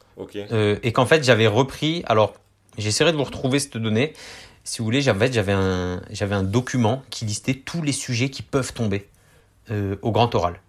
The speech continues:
Speaker 2: Et en fait, j'ai, moi, j'étais passé vingt fois, mais comme on était quatre au total,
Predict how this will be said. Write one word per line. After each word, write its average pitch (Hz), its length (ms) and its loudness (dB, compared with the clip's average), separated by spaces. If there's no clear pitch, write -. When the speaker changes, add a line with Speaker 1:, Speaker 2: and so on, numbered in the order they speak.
Speaker 2:
Et 107 40 0
en 104 80 2
fait, 127 240 0
j'ai, 110 220 -10
moi, 165 320 6
j'étais 131 260 2
passé 127 240 2
vingt 117 220 4
fois, 165 400 2
mais 120 120 2
comme 180 200 6
on 156 80 4
était - 240 0
quatre - 260 2
au 127 60 0
total, 180 420 4